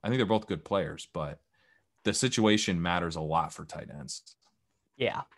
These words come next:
Speaker 2: All right. Uh, the last thing I wanted to go over here is, uh, some of the, the pro day stuff. Just, you know, if there, if any dudes are, are moving around in our evaluations. And I, I think the first place is to start with the Alabama guys, Devonta Smith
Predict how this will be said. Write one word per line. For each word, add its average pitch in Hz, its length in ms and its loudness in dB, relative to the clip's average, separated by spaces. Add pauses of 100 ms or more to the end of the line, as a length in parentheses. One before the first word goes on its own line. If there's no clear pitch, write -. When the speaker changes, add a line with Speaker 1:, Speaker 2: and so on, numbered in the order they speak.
(160)
Speaker 2:
All 160 80 10
right. 151 280 8
Uh, 165 220 10
the 156 80 6
last 208 300 10
thing 208 120 10
I 165 100 12
wanted 156 280 12
to 156 80 8
go 143 220 12
over 143 240 10
here 131 580 10
is, 135 640 10
uh, 127 420 8
some - 540 6
of 143 140 10
the, 131 320 12
the 113 80 6
pro 143 320 8
day 151 180 10
stuff. 156 540 6
Just, 139 260 0
you 123 120 4
know, 120 280 8 (680)
if 196 180 12
there, 180 300 12
if 196 200 8
any 175 220 12
dudes 165 400 12
are, 139 220 12
are 135 180 8
moving 143 640 10
around 131 460 8
in 131 100 4
our 131 160 8
evaluations. 123 800 6
And 143 120 4
I, 139 160 4
I 143 120 6
think 202 200 4
the 160 80 8
first - 360 8
place 147 320 10
is 143 200 2
to 135 120 2
start 143 520 8
with 131 260 4
the 127 100 8
Alabama 127 520 8
guys, 120 300 8
Devonta 123 400 6
Smith 127 420 6